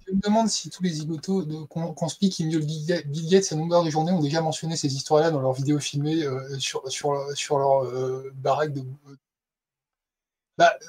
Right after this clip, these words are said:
non, mais c'est, c'est, mais c'est, c'est, c'est ça qui est rageant. C'est un petit peu comme, euh, je sais pas, euh, les, les, les conspis sur, euh, sur le, sur le onze septembre. Il y a une vraie conspiration autour du onze septembre. Il y en a une vraie, clairement établie. Euh, c'est l'invasion de l'Irak.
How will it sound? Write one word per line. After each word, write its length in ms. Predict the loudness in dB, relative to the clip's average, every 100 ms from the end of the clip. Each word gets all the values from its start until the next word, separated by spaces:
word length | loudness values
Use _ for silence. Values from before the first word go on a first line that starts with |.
| -20 0
non, 280 | 4 6 6
mais 60 | 4
c'est, 140 | 6
c'est, 240 | 4 4 _
mais 100 | 4
c'est, 140 | 6 6
c'est, 200 | 6 6
c'est 140 | 4
ça 140 | 4 2
qui 120 | 4
est 40 |
rageant. 340 | 6 4 2 -2
C'est 120 | -2
un 60 | -2
petit 140 | -2
peu 120 | -2
comme, 220 | 2 2
euh, 180 | 0 -6 -10 -16 _ _ _ _
je 140 | -16 -6
sais 40 |
pas, 300 | -2 -2 -4 -10
euh, 100 | -12 -12 -18 -20 _ _ _ _ _ _ -16
les, 100 | -4
les, 220 | -2 -2 -2 0
les 160 | 2
conspis 500 | 8 6 6 0 2
sur, 340 | 2 0 -2 -2
euh, 120 | -4
sur 200 | 0 2
le, 200 | 2 0
sur 220 | 0 4
le 80 | 4
onze 160 | 4 2
septembre. 420 | 0 -2 -4 -4 _ _ _ 8
Il 40 |
y 20 |
a 20 |
une 140 | 10 12
vraie 200 | 10 8
conspiration 760 | 6 4 6 6 6 4 2
autour 220 | 2 0 -2
du 80 | -2
onze 120 | -4
septembre. 400 | -4 -4 -4 -4
Il 60 | 4
y 20 |
en 40 | 10
a 20 |
une 100 | 10
vraie, 360 | 10 8 4 0
clairement 340 | 0 4 6 4
établie. 400 | 6 4 4 0 _ _ _ _ _ -2
Euh, 140 | 0 2
c'est 200 | 4 8
l'invasion 320 | 8 8 6
de 40 | 8
l'Irak. 440 | 8 8 2